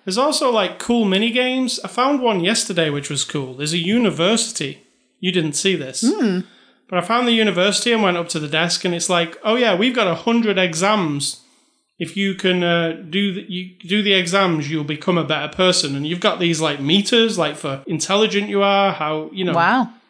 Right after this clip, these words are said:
Speaker 1: So the first exam, it was, like, basic math. So I did that, and it was fairly easy. But then it was like, "Okay, the next exam is, um,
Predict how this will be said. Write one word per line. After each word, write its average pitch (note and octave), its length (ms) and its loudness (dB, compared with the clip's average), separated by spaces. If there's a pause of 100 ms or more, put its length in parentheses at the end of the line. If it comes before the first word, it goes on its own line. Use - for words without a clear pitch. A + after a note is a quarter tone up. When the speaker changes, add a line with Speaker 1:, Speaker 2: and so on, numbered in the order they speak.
(120)
Speaker 1:
So F3+ 400 0 (1040)
the F3+ 100 -4
first G#3+ 340 0
exam, E3 380 2
it D#3+ 80 -2
was, D#3+ 160 -2
like, D#3+ 320 -2
basic F#3 400 0
math. D#3+ 420 -2 (220)
So D#3+ 260 0
I D3+ 80 -4
did E3 220 0
that, D3+ 280 -4
and D3+ 120 -10
it D3 40 -10
was C#3+ 220 -8
fairly D3 320 -2
easy. C3+ 380 -4 (560)
But E3+ 60 -4
then E3 120 2
it E3 100 0
was D#3 140 -6
like, D#3 320 -4 (380)
"Okay, F3 420 0
the E3+ 120 -4
next G#3 280 0
exam E3 640 0
is, D#3+ 400 -2
um, D#3 420 -4